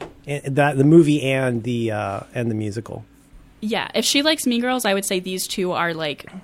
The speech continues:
Speaker 2: definitely the same kind of thing. Um, and I, Bring It On is not my favorite. It does have a couple songs that I really like, but Legally Blonde especially, like, is one of my personal faves.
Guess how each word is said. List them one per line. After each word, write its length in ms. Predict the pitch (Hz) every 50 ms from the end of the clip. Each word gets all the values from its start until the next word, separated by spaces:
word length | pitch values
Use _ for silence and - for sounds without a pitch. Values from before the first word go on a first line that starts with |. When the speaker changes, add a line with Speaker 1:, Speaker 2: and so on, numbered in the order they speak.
| - -
Speaker 2:
definitely 480 | - 190 175 185 - 180 - 165 170 165
the 100 | 160 170
same 560 | - - - 180 165 165 165 165 165 160 156
kind 280 | - - - 170 165 160
of 80 | 160 -
thing. 480 | - - 165 156 156 156 156 156 156 - -
Um, 500 | - 160 160 156 156 151 151 151 156 156 -
and 360 | - 170 165 160 160 156 160 -
I, 160 | - 190 202 - -
Bring 480 | 196 202 220 202 - 202 - 262 277
It 80 | 302 294
On 140 | 285 269 254
is 80 | 226 -
not 220 | 202 190 202 - -
my 120 | 226 233
favorite. 500 | 233 - 247 247 247 254 269 262 254 - -
It 140 | 180 185 185
does 140 | 202 196
have 100 | - 220 196
a 40 | -
couple 200 | - 175 - 180
songs 280 | - - 175 175 170 -
that 80 | 170
I 40 | 165
really 220 | 160 160 160 160
like, 220 | 165 160 165 - -
but 140 | - 139 180
Legally 280 | 208 214 214 196 180
Blonde 220 | 170 165 156 156 151
especially, 420 | 156 - 139 139 - - 139 -
like, 160 | - - 180
is 140 | 170 165 -
one 100 | 147 135
of 100 | - -
my 180 | - - - -
personal 340 | - - - - - - -
faves. 400 | - - 71 - - - - -